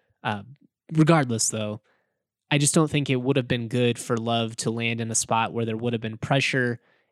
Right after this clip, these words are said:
and where there would have been expectations for him to play right away.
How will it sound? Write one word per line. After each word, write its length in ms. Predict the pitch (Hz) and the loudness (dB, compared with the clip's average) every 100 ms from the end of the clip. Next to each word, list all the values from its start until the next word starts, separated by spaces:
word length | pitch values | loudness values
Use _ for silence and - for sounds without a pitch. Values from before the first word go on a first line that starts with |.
| _ | _
and 300 | 123 117 117 | -2 0 0
where 120 | 117 | 0
there 120 | 113 | 0
would 180 | 113 123 | 0 0
have 60 | 120 | 0
been 180 | 117 - | -2 -4
expectations 880 | 127 - 117 - 123 123 120 110 | -8 -4 -4 -2 -2 -2 -4 -8
for 140 | - 113 | -6 -6
him 220 | 113 113 | -6 -8
to 80 | 110 | -10
play 260 | - 117 | -2 0
right 180 | 113 110 | 0 -2
away. 340 | 110 123 120 | -2 0 -2